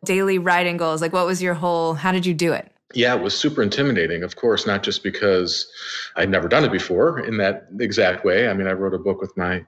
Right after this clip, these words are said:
Speaker 2: my daughter called Dear Boy that was a picture book, a lot less words. But, <laughs> you know, and also I lived with this incredible, incredible writer who was so prolific.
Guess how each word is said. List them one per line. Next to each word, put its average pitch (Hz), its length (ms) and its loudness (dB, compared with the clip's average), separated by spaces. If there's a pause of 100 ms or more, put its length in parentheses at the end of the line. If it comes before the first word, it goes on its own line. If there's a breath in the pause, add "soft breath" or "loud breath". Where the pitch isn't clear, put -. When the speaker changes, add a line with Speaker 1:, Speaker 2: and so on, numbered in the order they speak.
(180)
Speaker 2:
my 90 80 -4
daughter 110 560 2
called 85 220 -6
Dear 90 160 0
Boy 92 400 2
that 85 260 0
was 85 160 -4
a 82 80 -4 (300)
picture 147 240 2
book, 87 320 0 (440 loud breath)
a 104 60 2
lot 110 220 4
less 110 200 2
words. 95 460 2 (220)
But, 120 280 4 (240 loud breath)
<laughs> - 260 -6
you 190 120 2
know, 120 140 4
and 131 100 2
also 127 300 4
I 107 40 8
lived 113 360 2
with - 260 -6
this - 240 -4
incredible, 98 640 2
incredible 90 420 0
writer 85 600 2 (120)
who 98 120 0
was 90 180 2
so 110 300 6
prolific. 101 680 2